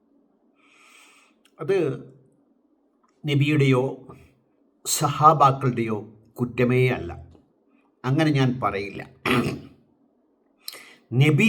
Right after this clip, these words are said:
ആയാലും ഏത് അങ്ങേയറ്റത്തെ മോനായാലും അവൻ കാലഘട്ടത്തിൻ്റെ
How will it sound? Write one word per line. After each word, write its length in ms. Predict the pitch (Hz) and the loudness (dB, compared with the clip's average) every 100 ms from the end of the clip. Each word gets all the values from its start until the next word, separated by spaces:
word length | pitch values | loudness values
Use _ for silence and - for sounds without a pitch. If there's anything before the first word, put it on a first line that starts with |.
| 208 | 4
ആയാലും 400 | 180 180 180 180 180 - - _ _ _ _ _ _ _ - _ - 139 | 6 6 4 0 -4 -18 -20 _ _ _ _ _ _ _ -20 _ 0 4
ഏത് 180 | 180 190 202 - 117 | 6 6 6 2 -2
അങ്ങേയറ്റത്തെ 680 | 143 190 214 196 180 147 175 160 | 0 2 4 4 2 2 2 2
മോനായാലും 720 | 143 143 139 127 110 98 92 - - _ _ _ _ _ _ _ _ _ 92 | 0 0 0 0 -2 -4 -8 -12 -20 _ _ _ _ _ _ _ _ _ -8
അവൻ 180 | 101 127 82 82 - - _ - _ _ _ _ _ _ - | -4 -4 -6 -12 -16 -20 _ -20 _ _ _ _ _ _ 0
കാലഘട്ടത്തിൻ്റെ 1120 | 143 160 180 196 170 156 151 143 151 143 | 4 6 8 8 4 2 0 -4 -4 0